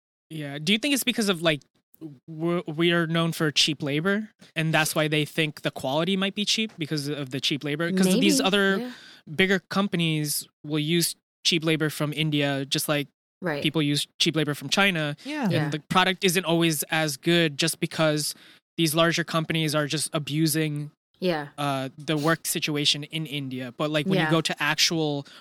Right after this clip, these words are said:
Speaker 1: artisans and actual designers in India that are making the quality stuff, that gets overlooked.
Speaker 2: I,
Speaker 3: Yeah.
Speaker 2: I think that's,
Speaker 3: Yeah.
Speaker 2: that's definitely a part of it
Speaker 3: That's
Speaker 2: for
Speaker 3: fair.
Speaker 2: sure.
Speaker 3: That's a
Speaker 2: Because,
Speaker 3: fair
Speaker 2: yeah.
Speaker 3: point.
Speaker 2: Yeah.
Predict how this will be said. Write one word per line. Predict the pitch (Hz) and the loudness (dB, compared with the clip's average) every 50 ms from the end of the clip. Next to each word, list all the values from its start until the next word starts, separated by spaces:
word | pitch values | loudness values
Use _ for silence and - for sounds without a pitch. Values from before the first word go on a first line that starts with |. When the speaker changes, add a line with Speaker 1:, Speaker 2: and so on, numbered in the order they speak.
| - _ - | -16 _ 0
Speaker 1:
artisans | 165 160 160 151 - - 160 151 151 151 139 151 | 2 2 2 0 0 -2 -4 -4 -6 -6 -4 -6
and | 147 143 | -4 -4
actual | 139 143 143 - - 160 147 131 | -4 -4 -2 -2 -2 -2 -4 -6
designers | 139 139 120 151 151 160 170 165 151 143 139 123 | -6 -6 -4 -2 0 0 0 0 -2 -4 -4 -6
in | 147 143 | -8 -8
India | 139 135 139 131 143 139 139 135 135 135 131 131 _ _ _ _ | -8 -8 -8 -8 -6 -6 -6 -6 -6 -8 -10 -12 _ _ _ _
that | - 151 143 | -4 -2 -2
are | 147 | -2
making | 135 143 170 190 190 - 175 | 0 2 2 2 2 0 -4
the | 147 | -6
quality | - - 147 139 131 127 127 | -4 -4 -4 -4 -2 -4 -6
stuff, | 123 - - 139 131 127 - | -8 -6 -6 -8 -8 -6 -4
that | 156 151 147 | -4 -4 -2
gets | - 143 - - | -4 -8 -8 -8
overlooked. | 143 139 131 131 127 131 123 - - - - - - _ _ _ _ _ | -8 -8 -6 -6 -6 -8 -6 -4 -6 -6 -6 -8 -20 _ _ _ _ _
Speaker 2:
I, | 214 240 262 - - - _ | 0 0 0 -2 -8 -10 _
Speaker 3:
Yeah. | - 220 311 294 - - | 2 4 4 4 4 2
Speaker 2:
I | 214 214 | 0 0
think | - 320 339 | 2 2 2
that's, | 254 233 262 240 | 0 0 -2 -6
Speaker 3:
Yeah. | - - | -6 -2
Speaker 2:
that's | 196 202 190 - | -2 -2 -2 -2
definitely | - 190 202 247 - 370 302 240 185 190 170 160 | -2 0 0 0 2 2 0 0 2 0 -2 -2
a | 156 | -2
part | - 160 156 151 156 | -2 -2 -2 -2 -2
of | 147 135 | -4 -4
it | 151 147 | -2 0
Speaker 3:
That's | 180 196 170 | 2 2 2
Speaker 2:
for | 160 | 2
Speaker 3:
fair. | - - 220 | 2 2 2
Speaker 2:
sure. | 233 196 | 2 2
Speaker 3:
That's | 156 | 0
a | 139 170 151 156 175 165 156 | -2 -2 -2 0 0 0 0
Speaker 2:
Because, | - | 0
Speaker 3:
fair | 180 202 | 0 2
Speaker 2:
yeah. | 214 196 120 | 2 2 0
Speaker 3:
point. | 120 139 - - - - - - - - _ _ _ _ _ _ | 0 -4 -8 -16 -20 -20 -20 -20 -20 -20 _ _ _ _ _ _
Speaker 2:
Yeah. | - 180 190 | -4 -2 -2